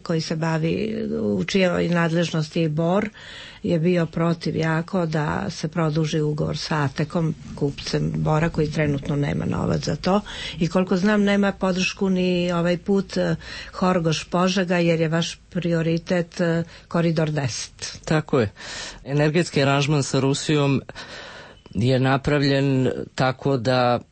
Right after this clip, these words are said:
Speaker 2: jedna mala siromašna zemlja Srbija u znak zahvalnosti svojoj velikoj majčici Rusiji poklanja naftu, naftnu industriju Srbije. Gasni deo aranžmana mi je prihvatljiv,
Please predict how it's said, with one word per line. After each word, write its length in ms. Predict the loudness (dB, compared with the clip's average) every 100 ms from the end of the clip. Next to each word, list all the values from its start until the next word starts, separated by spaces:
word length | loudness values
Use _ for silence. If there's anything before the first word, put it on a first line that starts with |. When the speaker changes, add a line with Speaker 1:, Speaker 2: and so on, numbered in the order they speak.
| _ _ _ -2
Speaker 2:
jedna 360 | 0 0 2
mala 540 | 2 2 2 2 0 -2
siromašna 640 | -2 0 0 0 0 0
zemlja 520 | 0 0 2 2 0
Srbija 640 | -2 -2 -2 0 2 2 0
u 300 | -2 -2 0
znak 300 | 0 0 -2
zahvalnosti 680 | -4 -2 0 0 -2 -2 -4
svojoj 420 | 0 2 2 0 -4 -14 -18 -4
velikoj 640 | 0 0 0 0 2 2 0 -8 -18 -18 -18 -6
majčici 600 | -2 0 0 -2 0 2
Rusiji 460 | 2 0 0 0 0
poklanja 640 | 0 0 2 2 2 0 -2
naftu, 480 | -2 -2 -2 -4 -4 0
naftnu 360 | 0 0 0
industriju 520 | 0 2 0 -2 -2 -2
Srbije. 420 | -2 -2 -2 -6 -10 _ _ _
Gasni 480 | -2 0 0 0 0
deo 340 | 2 2 2 0 -2
aranžmana 640 | -2 0 0 0 2 2
mi 100 | 2
je 120 | 0
prihvatljiv, 600 | 0 -2 0 -2 -2 -6